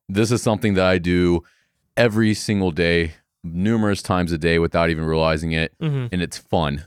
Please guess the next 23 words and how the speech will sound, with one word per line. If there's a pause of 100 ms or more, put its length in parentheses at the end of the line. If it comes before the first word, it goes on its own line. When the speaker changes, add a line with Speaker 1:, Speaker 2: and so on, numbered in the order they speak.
(120)
Speaker 1:
I,
Speaker 2:
Yeah.
Speaker 1:
that's
what
I
like
about
this,
is
because
it's
Speaker 2:
<laughs>
Speaker 1:
fun. (180)
Speaker 2:
True.
Speaker 1:
But
what
we're
gonna
talk
about
today (440)
is
visualization.